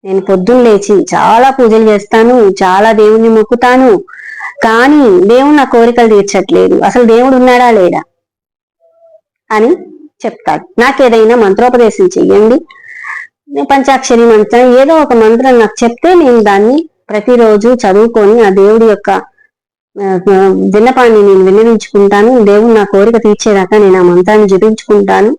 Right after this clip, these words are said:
అని చెప్పి అంటాడు. అప్పుడు సాధువు ఏమంటాడంటే, "అయ్యా, దేవుడు ఉన్నాడో లేడో అనే విషయం పక్కన పెట్టేసి,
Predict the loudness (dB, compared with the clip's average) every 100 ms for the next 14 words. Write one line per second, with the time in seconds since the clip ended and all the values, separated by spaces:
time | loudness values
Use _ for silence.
0 | _ -6 -4 -4 -6 -6 -8 -10 -14 _
1 | _ _ _ _ _ _ _ _ _ _
2 | -12 -4 0 0 0 -2 -6 _ _ _
3 | _ _ _ -4 -2 0 2 0 0 -2
4 | -2 0 0 0 0 -4 _ _ _ _
5 | _ _ _ _ -8 -4 -2 -4 -8 _
6 | _ -4 0 2 2 2 2 0 0 0
7 | 0 0 0 0 0 0 -2 -2 -2 -2
8 | -2 -4 -8